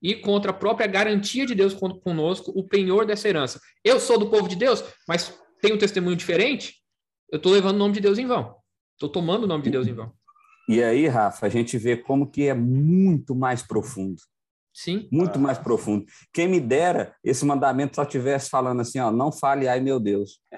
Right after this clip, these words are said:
Speaker 2: Pronto, beleza, tá facinho de fazer isso aí.
Speaker 1: Sim.
Speaker 2: Agora, o duro é o seguinte, é exatamente isso que você explicou, é você ter tido a essa aliança consumada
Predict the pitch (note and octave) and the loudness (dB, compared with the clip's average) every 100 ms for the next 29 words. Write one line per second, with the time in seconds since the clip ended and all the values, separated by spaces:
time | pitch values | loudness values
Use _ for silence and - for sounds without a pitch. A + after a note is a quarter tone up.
0 | - - A#3+ - - D3 - D#3+ F#3+ G#3+ | -20 -6 0 0 0 0 2 2 2 0
1 | A#2+ - C3 - F#3 - A3+ A3+ - D3+ | -2 -2 -4 0 -2 0 0 0 0 0
2 | C#3 C3 - F#2+ A2 - _ _ _ _ | 2 0 -2 -2 -2 -8 _ _ _ _
3 | _ - - A2 C3+ C#3 C#3 E3 F#3+ - | _ -8 -2 2 2 2 2 2 0 -2
4 | G3+ D3 C#3 D#3+ C3 A#2+ C#3+ - D3+ D3 | -4 0 0 0 0 0 -2 -2 -4 -2
5 | C#3+ D3 - C#3+ D3 C#3+ C#3 - D3 - | -4 -6 -4 -4 -2 -2 -6 -4 -6 0
6 | A#2 B2+ _ _ _ A2+ A2 B2+ B2 - | 0 -2 _ _ _ -4 0 0 0 0
7 | B2+ A2+ - _ _ _ - C#3+ C3 - | 0 0 -4 _ _ _ -2 0 -2 -8
8 | - A3 G#3+ G3 F3+ D3+ C#3+ - C#3+ C3+ | -2 0 2 2 2 2 -2 -2 -2 0
9 | B2+ C3+ G3+ B3 - A3 G#3+ F#3 F3+ - | 2 2 2 0 0 -2 -2 -2 0 0
10 | - D3 B2+ C3 E3+ F#3 G#3+ | -2 -2 0 0 -2 -2 -4